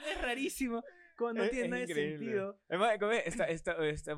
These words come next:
Speaker 2: estamos, ven-, venimos en paz y lo he dicho disparándole
Speaker 1: Y
Speaker 2: a todo el
Speaker 1: siguen
Speaker 2: mundo.
Speaker 1: disparando,
Speaker 2: Venimos
Speaker 1: sí,
Speaker 2: en paz,
Speaker 1: sí.
Speaker 2: venimos en paz. A ver, bueno, de to-, todo el tema es que, marico, de verdad,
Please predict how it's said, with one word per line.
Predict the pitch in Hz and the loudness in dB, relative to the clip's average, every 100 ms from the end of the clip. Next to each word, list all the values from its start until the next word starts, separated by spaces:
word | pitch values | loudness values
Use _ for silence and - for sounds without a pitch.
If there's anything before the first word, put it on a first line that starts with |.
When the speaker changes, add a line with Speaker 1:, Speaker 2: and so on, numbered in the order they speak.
| 147 | -6
Speaker 2:
estamos, | 147 160 180 185 160 135 107 | -4 -2 2 2 2 0 2
ven-, | 151 175 | 6 6
venimos | 160 160 214 226 | 6 4 4 2
en | 175 156 | 2 8
paz | 214 233 | 10 10
y | 180 | 6
lo | |
he | 180 | 2
dicho | - | 2
disparándole | 214 - 147 165 196 | 0 2 2 4 4
Speaker 1:
Y | |
Speaker 2:
a | 156 | 2
todo | 151 | 4
el | 175 | 2
Speaker 1:
siguen | |
Speaker 2:
mundo. | 175 170 | 0 2
Speaker 1:
disparando, | 165 180 | 4 4
Speaker 2:
Venimos | 190 175 185 | 6 4 4
Speaker 1:
sí, | |
Speaker 2:
en | 190 | 6
paz, | 175 - | 6 6
Speaker 1:
sí. | |
Speaker 2:
venimos | 156 160 185 | 4 0 0
en | 151 | 2
paz. | 143 156 - _ - _ _ _ _ _ - - | 6 4 2 _ -20 _ _ _ _ _ -20 -6
A | 139 | -2
ver, | 147 | -2
bueno, | 165 160 120 | -2 -4 -4
de | 143 165 | 0 0
to-, | 170 190 | 2 0
todo | 214 | 4
el | 220 | 4
tema | 233 226 | 4 0
es | |
que, | 233 190 | 0 0
marico, | 165 196 | 2 6
de | 147 | 6
verdad, | 135 139 202 | 6 6 4